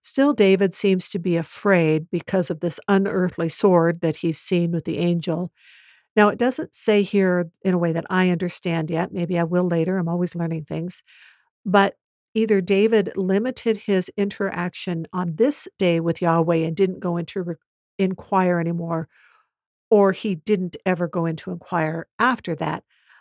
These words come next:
I would seem to think that he just didn't want to interrupt at this particular time because of the angel there,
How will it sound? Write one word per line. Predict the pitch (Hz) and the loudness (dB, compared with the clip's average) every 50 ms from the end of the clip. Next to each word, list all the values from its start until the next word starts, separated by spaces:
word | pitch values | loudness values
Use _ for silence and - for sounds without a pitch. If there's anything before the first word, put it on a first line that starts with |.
| _ _ _ _ _ _ _ _ - | _ _ _ _ _ _ _ _ 0
I | 208 233 | 0 0
would | 247 226 185 165 180 - | 2 2 0 -2 -4 -10
seem | - - - - - 277 302 311 294 | -14 -12 -8 -4 -2 -2 0 -2 -2
to | - - 196 | 0 -2 -2
think | - - 208 196 185 180 - | -2 0 -2 0 0 0 -2
that | - 180 180 | -2 -2 0
he | 180 160 | -2 -2
just | - 196 185 - - | -2 -4 -4 -2 2
didn't | 214 208 202 196 - | 2 2 2 2 -4
want | 190 180 175 165 - | -4 -6 -6 -6 -6
to | - - - | -10 -8 -4
interrupt | - 185 175 - - 180 170 165 - - | -4 -4 -4 -4 -4 -4 -4 -4 -4 -10
at | 156 | -8
this | - 165 - | -8 -8 -10
particular | - - 190 - - 269 269 - - 202 180 175 175 | -8 -12 -10 -6 -4 -4 -4 0 0 0 2 2 0
time | 170 - - 190 175 170 | -2 -4 -4 -4 -2 -2
because | 165 160 - - 190 160 175 | -4 -6 -4 -6 -6 -4 -4
of | 156 | -6
the | 175 - - | -6 -6 -4
angel | 180 180 180 180 180 - 175 156 | -2 -2 -2 -2 -2 -4 -6 -4
there, | 160 170 165 165 160 160 | -2 -2 -2 -2 -2 -4